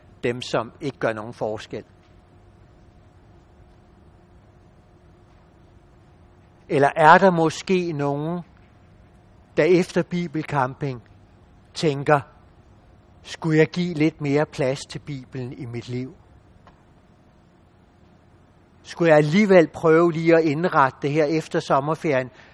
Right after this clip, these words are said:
sådan at, at der bliver lidt mere plads til bibellæsning?" Eller er vi måske i vores familie ikke så gode til det med at holde andagt? Skulle vi måske prøve det igen?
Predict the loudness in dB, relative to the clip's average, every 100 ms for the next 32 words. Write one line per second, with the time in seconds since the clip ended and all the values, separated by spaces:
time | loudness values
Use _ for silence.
0 | _ -2 0 2 0 -2 _ _ -8 -6
1 | -4 2 2 4 2 2 -2 -2 -2 -2
2 | -4 -4 -10 -12 -10 -10 -8 -6 -8 -12
3 | -18 -20 -20 _ _ _ _ _ _ _
4 | _ _ -2 8 10 12 10 6 2 0
5 | 2 6 6 4 0 0 0 4 4 2
6 | -2 -4 0 0 0 -4 -4 0 2 2
7 | 0 0 -2 -2 -2 -2 -12 -20 _ _
8 | _ _ _ _ _ -20 -10 -4 -2 -2
9 | -4 -6 -4 0 2 2 0 -2 -2 -2